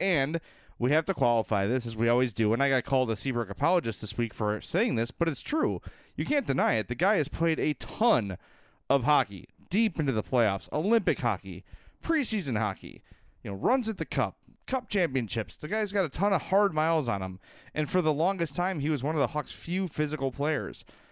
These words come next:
That style of play, with his body size, with his body type, with that many miles of hockey on him, it's gonna take its toll eventually.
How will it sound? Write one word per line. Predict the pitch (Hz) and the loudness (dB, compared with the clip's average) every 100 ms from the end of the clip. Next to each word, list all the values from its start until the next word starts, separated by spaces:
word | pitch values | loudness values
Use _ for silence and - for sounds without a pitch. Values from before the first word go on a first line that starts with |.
| _ - | _ -2
That | 117 135 | 2 2
style | - 160 151 170 | 0 2 4 4
of | 170 | 2
play, | - 131 131 131 - _ _ - | 2 2 4 0 -4 _ _ -6
with | 101 | -4
his | 87 123 156 | 0 0 0
body | 135 139 143 139 | 2 4 4 2
size, | 135 131 123 127 110 | 0 2 2 2 -2
with | 98 | -2
his | 120 139 | -2 0
body | 120 120 135 | 0 0 0
type, | 120 117 107 - - _ _ | -4 -2 -2 -4 -18 _ _
with | - 104 92 | -4 -4 0
that | 139 - | 0 0
many | 127 135 139 | -2 -2 0
miles | 127 120 131 135 120 | 2 2 2 2 0
of | |
hockey | 104 135 156 123 | 0 0 -2 -2
on | 110 | -2
him, | 123 | 0
it's | 135 - | -4 -4
gonna | 143 160 | -4 -2
take | 147 135 | -4 -4
its | - | -6
toll | 151 196 | -6 -4
eventually. | 160 113 104 107 101 | -2 -2 -2 -2 -4